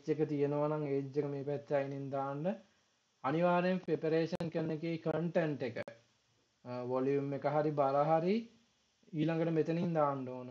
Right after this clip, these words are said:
ඊට පස්සේ ලේබල් accordingly කියලා තියෙනවා නම් මෙතනින් ප්‍රෙපරේෂන් එකේ ඔෆිෂියල් නම ලියන්න ඕන. menthol and eucalyptus oil inhalation B P.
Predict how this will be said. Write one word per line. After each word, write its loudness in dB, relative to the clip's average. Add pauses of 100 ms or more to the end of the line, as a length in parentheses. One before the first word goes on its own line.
(140)
ඊට -6
පස්සේ -2
ලේබල් 0 (500)
accordingly 2
කියලා 2
තියෙනවා 2
නම් -4 (560)
මෙතනින් -2 (580)
ප්‍රෙපරේෂන් 2
එකේ -4
ඔෆිෂියල් 0
නම 0
ලියන්න -4
ඕන. -8 (480)
menthol 0
and -2
eucalyptus -6
oil -2
inhalation -6
B -8 (260)
P. 4